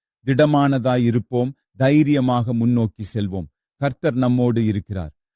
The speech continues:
அன்பான சகோதர சகோதரிகளே, இவ்விளக்கங்கள் குறித்து மேலான கருத்துக்களை கமெண்டில் தெரிவியுங்கள். அநேக சகோதர சகோதரிகளுக்கு இந்த வீடியோவை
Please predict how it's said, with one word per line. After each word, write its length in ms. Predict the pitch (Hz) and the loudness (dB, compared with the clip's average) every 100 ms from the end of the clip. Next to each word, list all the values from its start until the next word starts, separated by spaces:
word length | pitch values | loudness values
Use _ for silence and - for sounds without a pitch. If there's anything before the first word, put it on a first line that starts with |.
| _ | _
அன்பான 560 | - 143 175 180 180 180 | -2 0 2 2 0 -2
சகோதர 580 | - 131 123 123 127 120 | -2 -2 0 -2 -2 -4
சகோதரிகளே, 720 | 127 110 123 113 107 101 107 110 - _ | -4 -2 -2 -2 -4 -2 -4 -4 -10 _
இவ்விளக்கங்கள் 760 | - 131 131 170 180 185 165 147 | -6 -2 2 0 0 -2 0 0
குறித்து 380 | 117 131 117 147 | 0 -4 -4 -2
மேலான 480 | 123 135 139 135 135 | 0 0 0 -2 -4
கருத்துக்களை 760 | - 143 151 - 135 131 120 - | -4 -2 -2 -4 -6 -2 -2 -2
கமெண்டில் 460 | 123 135 131 127 107 | 0 2 2 -2 -2
தெரிவியுங்கள். 540 | 117 104 104 98 90 71 _ _ | -4 -2 -2 -4 -6 -12 _ _
அநேக 500 | - 123 160 196 185 | -4 0 2 2 0
சகோதர 600 | 180 147 123 139 135 127 | -2 -2 0 -2 -2 -2
சகோதரிகளுக்கு 1000 | 120 127 117 135 123 113 113 113 - 117 92 _ | -2 -2 0 0 0 -2 0 -2 -2 -4 -6 _
இந்த 300 | - 117 117 | -2 0 2
வீடியோவை 640 | 98 98 135 147 131 110 | 0 0 0 2 2 0